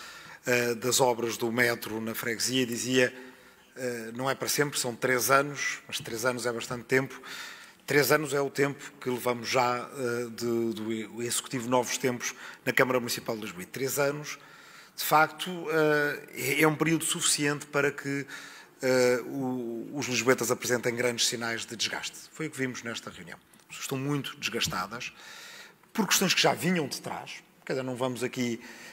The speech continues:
enganar-nos a nós nem enganar ninguém. Há problemas que são constantes na vida de uma cidade, eh, podem agravar-se e eles agravaram-se. Acho que há, eh, questões estruturais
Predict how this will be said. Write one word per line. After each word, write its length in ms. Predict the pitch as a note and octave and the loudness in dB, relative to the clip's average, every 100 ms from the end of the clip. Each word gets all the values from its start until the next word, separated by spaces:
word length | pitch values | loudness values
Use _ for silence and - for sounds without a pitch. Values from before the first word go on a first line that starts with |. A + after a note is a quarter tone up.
| - - | -20 -2
enganar-nos 600 | D3 D3 D3 D3 C#3+ B2 | 2 4 6 6 4 4
a 80 | C#3 | 8
nós 360 | C#3 C#3+ C3 | 8 8 6
nem 180 | B2+ C3 | 2 2
enganar 340 | B2+ B2+ A#2+ | 6 6 4
ninguém. 560 | A#2 C#3 C#3+ C3 C3+ F#3+ - - - - - - | 4 6 8 6 4 -4 -12 -18 -20 -20 -20 0
Há 320 | C3+ C#3+ C3+ - - - - | 8 8 8 2 -16 -20 -14
problemas 500 | - B2 C3+ D3 B2+ | -4 4 6 6 4
que 80 | - | -2
são 160 | - B2+ | -2 -4
constantes 600 | C3+ F3 - F#3+ E3 A#2 | 0 0 4 4 4 2
na 80 | A#2+ | -2
vida 260 | A2+ A#2+ | -2 -2
de 60 | A2 | -4
uma 100 | A2+ | -4
cidade, 500 | - A2+ G#2+ C3 - - - - - - - | -4 -4 -6 -8 -12 -18 -18 -18 -18 -20 -6
eh, 80 | D3+ | -6
podem 380 | - D3+ D3 D#3 | 2 4 4 2
agravar-se 640 | E3 D#3 D#3 E3 - - | 0 0 0 0 -4 -4
e 140 | E3 D#3 | -6 -4
eles 160 | D3+ | -2
agravaram-se. 640 | D3 D3 D3+ A#2 A#2 - - _ - - | -4 -4 -2 -4 -6 -14 -16 _ -20 -18
Acho 160 | - - | -16 -10
que 100 | - | -4
há, 280 | B2 A#2+ - | -4 -4 -8
eh, 480 | C#3+ C3 B2+ B2 B2+ | -12 -12 -12 -14 -8
questões 360 | - - F3 D3+ | -4 2 2 4
estruturais 880 | - - F#3 D#3 D3 A#2+ G#2 - | 2 2 -2 6 6 6 -2 -6